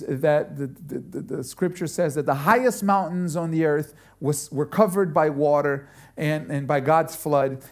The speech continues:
And many voices have cast doubt on the validity of the story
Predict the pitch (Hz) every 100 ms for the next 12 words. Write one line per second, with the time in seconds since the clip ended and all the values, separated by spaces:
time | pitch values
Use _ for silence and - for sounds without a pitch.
0 | - 147 165 254 262 196 208 214 208 151
1 | 165 151 - 175 - 165 175 165 151 151
2 | 135 139 165 160 147 135 127 120 - 185
3 | 180 156 151